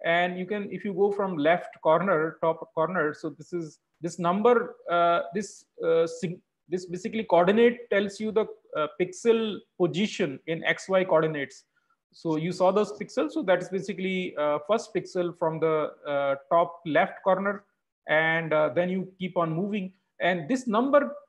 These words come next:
uh, tells you, uh, uh, what is the inf-, how much, what is the information at that pixel. For example, uh, if it is a flat sample, so, uh, you can see that these numbers are zero, zero, zero, zeros, zeros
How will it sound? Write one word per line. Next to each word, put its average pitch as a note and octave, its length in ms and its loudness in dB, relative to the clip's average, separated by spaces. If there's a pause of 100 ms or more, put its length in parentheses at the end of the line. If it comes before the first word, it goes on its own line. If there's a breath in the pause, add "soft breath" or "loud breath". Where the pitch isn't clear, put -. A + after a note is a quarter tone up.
uh, F#3 160 4
tells G3+ 300 2
you, G#3 380 -6
uh, D#3 560 4 (600)
uh, D#3 320 4
what F#3 240 0
is G#3+ 140 0
the A3 300 2
inf-, F#3 240 -4 (100)
how - 180 2
much, A#3 260 2
what F#3+ 140 0
is A3 80 -2
the B3 60 6
information G#3 960 2 (120)
at F3+ 160 2
that G3+ 220 -2
pixel. F3+ 340 -2
For F3+ 120 4
example, G3 520 2 (240)
uh, E3 300 4 (200)
if F3+ 200 -2
it G#3+ 100 -2
is G#3 360 -2
a E3+ 80 0
flat A#3 300 4
sample, F#3+ 380 0
so, F3+ 420 -2 (260 loud breath)
uh, D#3 360 6
you E3+ 100 -6
can G3 160 -2
see G3 140 -6
that F3+ 280 2
these E3+ 140 -4
numbers E3+ 380 0
are E3 140 2
zero, F#3+ 260 2
zero, E3 300 -2
zero, D#3 220 -6
zeros, C#3+ 40 -12
zeros D3+ 320 -8